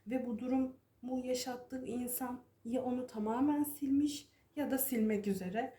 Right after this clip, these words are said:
"Artık toparlamam lazım." gibi bir, e, duygu durumu içerisinde diyebilirim. Şimdi esas sorumuza gelelim. Hemen kartlarımı toparlıyorum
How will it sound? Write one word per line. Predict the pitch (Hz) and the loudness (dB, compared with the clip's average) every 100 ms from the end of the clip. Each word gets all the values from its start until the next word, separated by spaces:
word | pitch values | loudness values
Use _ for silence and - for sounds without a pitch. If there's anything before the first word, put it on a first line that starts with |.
| _ - | _ -10
"Artık | 247 202 202 196 | -4 -4 -2 -4
toparlamam | 247 247 226 220 214 214 214 208 | -2 0 0 2 0 0 2 2
lazım." | 180 175 175 190 190 | 2 -2 -4 -4 -2
gibi | 196 190 | 0 0
bir, | 233 254 - - - - | -4 -4 -8 -20 -14 -4
e, | 202 196 190 196 190 | 2 2 4 0 0
duygu | 233 208 190 | -2 2 2
durumu | 185 180 240 | 0 -4 -4
içerisinde | 240 - 170 - 196 233 220 | -4 -4 -4 -4 0 2 4
diyebilirim. | 190 175 - - - _ _ _ _ _ _ - - | 4 2 -2 -14 -20 _ _ _ _ _ _ -10 2
Şimdi | 302 185 175 - | 4 4 -2 -6
esas | 285 285 285 269 | -2 -2 -2 -4
sorumuza | - 240 196 196 240 | -2 2 4 2 2
gelelim. | 214 185 156 156 - _ - - - - | 0 0 -2 -6 -16 _ -20 -20 -18 -8
Hemen | 269 202 202 - - - _ _ _ - - - _ - - - - - - | 0 2 2 0 -16 -20 _ _ _ -20 -20 -20 _ -18 -18 -18 -20 -20 -16
kartlarımı | 247 240 - 180 180 | -12 -12 -8 -8 -8
toparlıyorum | 240 247 269 269 262 269 254 254 247 | -10 -10 -4 -2 0 2 2 0 -4